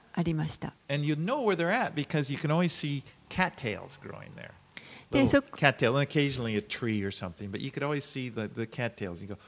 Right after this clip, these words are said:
Speaker 2: "Okay, there's where the water is." There's
Speaker 1: で、そこには、あの、こう、湿地帯に生えるような植物ですね。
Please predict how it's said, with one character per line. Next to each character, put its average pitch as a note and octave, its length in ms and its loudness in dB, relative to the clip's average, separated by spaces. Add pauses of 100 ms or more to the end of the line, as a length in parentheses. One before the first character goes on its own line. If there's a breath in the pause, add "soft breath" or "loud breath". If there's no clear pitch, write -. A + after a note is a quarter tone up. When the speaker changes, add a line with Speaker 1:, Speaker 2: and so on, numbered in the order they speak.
(160 soft breath)
Speaker 2:
"Okay, G#2+ 240 -2
there's B2+ 260 2
where A2 80 -6
the G2+ 100 -6
water F#2 360 -6
is." F#2 320 -10 (140)
There's - 180 -16 (400 soft breath)
Speaker 1:
で、 C#4 100 4
そ D4+ 120 4
こ D4+ 140 2
に E4+ 160 2
は、 B3 160 6
あ G3+ 60 4
の、 F#3 320 2
こ F3+ 180 0
う、 G3 80 4
湿 - 400 2
地 - 100 6
帯 D#4 140 6
に D#4 80 4
生 D#4 220 6
え E4 40 4
る D#4 100 6
よ A#3+ 100 8
う - 20 6
な F3+ 100 4
植 G#3 260 4
物 F#3+ 480 2
で F3+ 140 0
す F#3+ 140 0
ね。 G#3 180 6